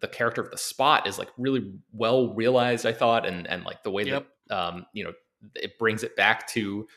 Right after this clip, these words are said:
Speaker 1: and connects with the, the events of the first film, I thought was really smartly done.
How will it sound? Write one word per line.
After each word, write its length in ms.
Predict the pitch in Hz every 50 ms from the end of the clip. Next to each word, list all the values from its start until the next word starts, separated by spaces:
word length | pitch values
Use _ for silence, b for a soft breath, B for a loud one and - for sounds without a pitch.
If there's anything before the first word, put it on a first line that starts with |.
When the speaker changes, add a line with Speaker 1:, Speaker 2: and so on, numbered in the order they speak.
| b b -
Speaker 1:
and 100 | - -
connects 440 | - - 117 98 104 - - - - _ _ -
with 320 | 113 113 107 - - - -
the, 460 | 98 107 98 95 95 95 95 95 - _ _ _ _ _ -
the 220 | 101 95 92 - -
events 280 | 104 98 117 117 113 -
of 80 | 113
the 60 | - 92
first 300 | - 139 131 127 - -
film, 220 | 127 117 117 117
I 60 | 117
thought 140 | - 120 -
was 140 | 117 101 107
really 180 | 113 110 113
smartly 380 | 110 - - 110 110 110 113 107
done. 340 | 104 107 104 110 110 107